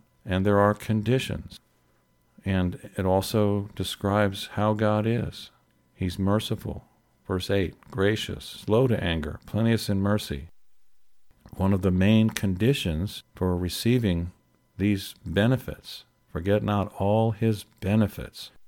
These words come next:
is the fear of the Lord, to fear him. The fear of the Lord is clean. It's a good thing. God is Almighty God.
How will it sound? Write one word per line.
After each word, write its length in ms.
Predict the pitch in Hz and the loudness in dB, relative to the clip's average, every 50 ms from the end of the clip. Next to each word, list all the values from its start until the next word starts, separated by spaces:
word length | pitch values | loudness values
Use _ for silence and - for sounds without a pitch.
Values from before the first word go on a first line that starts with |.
| - - - - - - - - - _ _ | -20 -20 -20 -20 -20 -20 -20 -20 -20 _ _
is 300 | - 92 101 104 101 - | -2 0 0 0 0 -2
the 140 | - - 104 | -4 -4 -4
fear 520 | - - - - - 113 120 127 123 120 | -4 -8 -16 -4 0 2 2 2 2 0
of 180 | - - 101 95 | -2 -4 -4 -2
the 80 | 104 98 | -2 -2
Lord, 380 | 101 107 113 104 76 62 - - _ _ - - | 0 0 -2 -2 -2 -4 -6 -12 _ _ -12 -8
to 120 | - 101 | -8 -8
fear 460 | - - - - - 117 127 131 123 | -8 -10 -8 -2 0 2 2 2 2
him. 220 | 110 92 65 60 57 - - - - - - - - - - - - - - - - _ _ _ | 0 -2 -4 -6 -10 -16 -20 -20 -20 -20 -20 -20 -20 -20 -20 -20 -20 -20 -20 -20 -20 _ _ _
The 80 | 90 | -8
fear 260 | - - - 107 110 117 | -8 -2 0 0 0 2
of 80 | 110 | 2
the 80 | 110 107 | 2 2
Lord 360 | 107 110 110 113 113 - - | 4 4 4 4 2 2 0
is 160 | 110 104 - | -4 -4 -4
clean. 600 | - - - - 107 117 123 123 110 85 73 73 - | -8 -12 -6 -2 0 2 2 2 2 0 -2 -4 -6
It's 220 | 90 87 - - | -6 -6 -4 -6
a 60 | 95 | -6
good 380 | 90 82 82 95 101 104 101 - | -6 -4 -2 0 0 0 0 -2
thing. 380 | - - 104 101 90 69 - - - - - - - - - - - - - _ _ _ - | -6 -4 -2 -2 -2 -4 -6 -12 -18 -20 -20 -20 -20 -20 -20 -20 -20 -20 -20 _ _ _ -6
God 440 | 92 95 107 113 117 117 113 113 - | -2 0 2 2 2 2 0 -2 -4
is 300 | - 117 113 113 104 - - _ _ | -2 -2 -2 -2 -2 -8 -14 _ _
Almighty 840 | - 110 113 117 120 113 107 104 104 110 120 123 117 - - 113 104 | -2 -2 0 0 0 0 0 0 0 2 2 0 0 0 -2 -4 -2
God. 500 | 92 95 107 107 107 104 82 67 - - | -2 -2 -2 0 0 -2 -4 -8 -12 -16